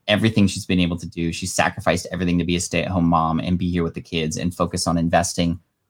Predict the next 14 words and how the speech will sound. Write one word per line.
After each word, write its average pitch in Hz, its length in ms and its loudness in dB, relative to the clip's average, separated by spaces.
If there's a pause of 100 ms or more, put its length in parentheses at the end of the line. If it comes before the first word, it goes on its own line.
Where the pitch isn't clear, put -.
(120)
her 113 160 8
time 87 320 4
up 78 100 4
front 80 160 0
with 101 220 -4
them 95 440 6 (280)
so - 120 -2
that 104 120 8
we 104 100 2
could 98 140 0
reap 98 160 0
the 87 80 -6
benefits 87 420 0
of 87 340 4